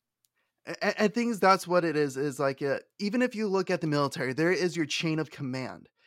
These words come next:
Is the underlings aren't really s-, like, okay, this is where the qu-,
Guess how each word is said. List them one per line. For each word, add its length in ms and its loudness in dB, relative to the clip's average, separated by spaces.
Is 380 4
the 220 -4
underlings 640 0
aren't 480 -2
really 260 0
s-, 160 -10
like, 180 -4
okay, 300 -4
this 140 -6
is 180 -20
where 400 -4
the 140 -4
qu-, 160 -20